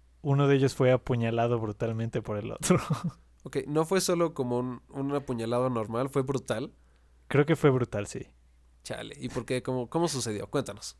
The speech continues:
Speaker 1: Pues eso pasa cuando combinas fanboys de Android con fanboys de iPhone, con alcohol y armas punzocortantes. <laughs>
Speaker 2: ¿Eran rednecks?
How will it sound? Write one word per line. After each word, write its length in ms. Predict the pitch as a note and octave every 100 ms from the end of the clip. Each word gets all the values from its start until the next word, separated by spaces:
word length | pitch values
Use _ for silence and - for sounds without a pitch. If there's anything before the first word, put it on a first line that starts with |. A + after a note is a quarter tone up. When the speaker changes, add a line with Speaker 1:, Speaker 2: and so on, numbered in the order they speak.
| _
Speaker 1:
Pues 220 | D#3+ E3 A#3
eso 180 | B3+ B3+
pasa 280 | G3 G3+ F#3+
cuando 640 | D3 C#3 C3+ C3 C3 - _ _ -
combinas 640 | - C#3 D#3 D#3+ D#3+ D3 - -
fanboys 580 | D#3+ - D3+ D3 D#3+ C#3
de 120 | B2+
Android 340 | C3 C3+ C#3 -
con 200 | A#2 A2+
fanboys 460 | B2 B2 B2+ A#2
de 300 | A#2 G#2+ A2
iPhone, 540 | - A2+ - B2 B2 - _ _
con 380 | - A2 G#2+ A2
alcohol 520 | A2+ A2 B2 B2 E3+ - _ _ _ _
y 400 | A#2 A2 A2 A2
armas 320 | A2+ A#2 A#2+
punzocortantes. 1300 | - A2+ A2 A#2+ B2 C3+ C3+ - - E3+ - C4+ - - - -
<laughs> 280 | - - -
Speaker 2:
¿Eran 260 | C4+ A#3+ G3+
rednecks? 720 | E3+ D#3+ D3 D#3+ - -